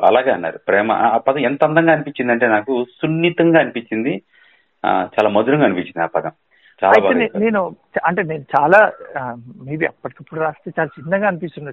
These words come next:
Speaker 2: చాలా మందికి.
Speaker 1: మ్మ్.
Speaker 2: కానీ నేను నా, నే-, నేను బయటికి వచ్చిన తర్వాత అంటే ఇప్పుడు అప్పుడు జ-, ఆ, ఆ టైమ్, ఆ ఫేజ్ చాలా డిప్రెషన్స్ ఉంటాయి కదా, అంటే
Speaker 1: మ్మ్.
Speaker 2: ఆరోగ్యం బాగాలేకపోతే ఉండే డిప్రెషన్స్
Speaker 1: అవును,
Speaker 2: ఉంటాయి
Speaker 1: అవును,
Speaker 2: కదా.
Speaker 1: అవునండి.
Speaker 2: బయటికి వచ్చిన తర్వాత ఒక రకమైన, అంటే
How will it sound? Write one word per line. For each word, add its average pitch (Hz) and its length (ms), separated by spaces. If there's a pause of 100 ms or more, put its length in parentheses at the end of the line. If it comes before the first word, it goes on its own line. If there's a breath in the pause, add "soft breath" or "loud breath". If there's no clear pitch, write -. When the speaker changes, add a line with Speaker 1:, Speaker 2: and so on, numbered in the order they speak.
Speaker 2:
చాలా 135 120
మందికి. 131 380 (220 loud breath)
Speaker 1:
మ్మ్. 160 280
Speaker 2:
కానీ 233 160
నేను 208 760
నా, 175 420 (840 soft breath)
నే-, 196 180
నేను 196 180
బయటికి 190 380
వచ్చిన 208 200
తర్వాత 160 300
అంటే 147 320
ఇప్పుడు 151 300
అప్పుడు 143 400
జ-, 127 120
ఆ, 147 100
ఆ 139 400
టైమ్, 143 400
ఆ 139 220
ఫేజ్ 139 540 (580 soft breath)
చాలా 151 300 (200)
డిప్రెషన్స్ 143 580
ఉంటాయి 135 260
కదా, 123 180
అంటే - 480
Speaker 1:
మ్మ్. 156 100
Speaker 2:
ఆరోగ్యం 160 340
బాగాలేకపోతే 147 540
ఉండే 139 160
డిప్రెషన్స్ 135 520
Speaker 1:
అవును, 127 120
Speaker 2:
ఉంటాయి 82 60
Speaker 1:
అవును, - 140
Speaker 2:
కదా. 175 320
Speaker 1:
అవునండి. 80 300 (140)
Speaker 2:
బయటికి 185 340
వచ్చిన 196 220
తర్వాత 190 340
ఒక 185 180
రకమైన, 185 480
అంటే 165 1120